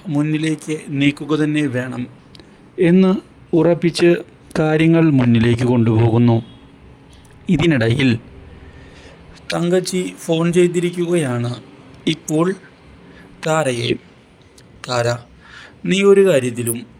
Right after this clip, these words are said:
ഭയക്കേണ്ടതില്ല. കാര്യങ്ങളെല്ലാം നമ്മൾ വിചാരിച്ചതുപോലെ തന്നെ മുന്നിലേക്ക് പോകും. ആ കാര്യം ഞാൻ ഉറപ്പ് നൽകാം. ഇതാ, ഇപ്പോൾ നമുക്ക് വേണ്ടി കളത്തിലിറങ്ങുന്നതിനായി കുറച്ച് പേരെ ഞാൻ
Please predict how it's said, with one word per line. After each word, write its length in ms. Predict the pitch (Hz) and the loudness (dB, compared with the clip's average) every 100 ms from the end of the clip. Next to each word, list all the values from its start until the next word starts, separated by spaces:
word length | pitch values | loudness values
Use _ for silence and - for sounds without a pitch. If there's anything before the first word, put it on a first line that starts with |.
| - 139 | -4 -2
ഭയക്കേണ്ടതില്ല. 1000 | 117 151 156 156 165 156 120 110 117 - - _ - - - - - | 0 -2 -2 -4 -6 -6 -8 -8 -10 -14 -20 _ -20 -20 -20 -10 -4
കാര്യങ്ങളെല്ലാം 840 | 156 170 180 180 180 180 180 170 | -2 -2 -2 -2 0 0 0 -2
നമ്മൾ 360 | 139 123 131 139 | -2 -2 -2 -4
വിചാരിച്ചതുപോലെ 960 | 127 110 123 113 104 120 123 135 139 135 143 | -6 -6 -6 -8 -10 -8 -6 -6 -6 -8 -6
തന്നെ 280 | 139 143 - - | -4 -4 -8 -10
മുന്നിലേക്ക് 560 | 160 151 151 156 156 156 | -8 -6 -6 -6 -8 -8
പോകും. 400 | 131 117 110 117 - _ - - - - _ - | -10 -10 -10 -14 -18 _ -20 -20 -20 -20 _ -4
ആ 180 | 156 180 | 0 0
കാര്യം 440 | 180 175 175 226 - 170 | 2 2 2 -2 -4 2
ഞാൻ 300 | 127 127 139 | 2 4 2
ഉറപ്പ് 360 | 120 117 120 | 0 -2 0
നൽകാം. 360 | 120 113 117 - - - - - - _ - | 2 2 0 -4 -14 -20 -20 -20 -20 _ -4
ഇതാ, 280 | 127 120 120 - - - - - - - | -2 0 -2 -4 -14 -20 -20 -20 -20 -4
ഇപ്പോൾ 480 | 160 170 190 185 185 - - - | -2 0 2 2 2 -2 -14 -2
നമുക്ക് 480 | 151 160 170 170 185 | 2 4 2 2 2
വേണ്ടി 360 | 180 180 180 175 | 2 4 2 2
കളത്തിലിറങ്ങുന്നതിനായി 1300 | 147 123 113 120 123 120 120 123 120 117 117 117 123 - - _ _ | 0 0 0 0 2 2 4 4 2 2 4 4 4 0 -20 _ _
കുറച്ച് 400 | 170 170 175 185 | 0 0 0 0
പേരെ 280 | 180 180 180 | 2 2 2
ഞാൻ 280 | 175 175 | 2 2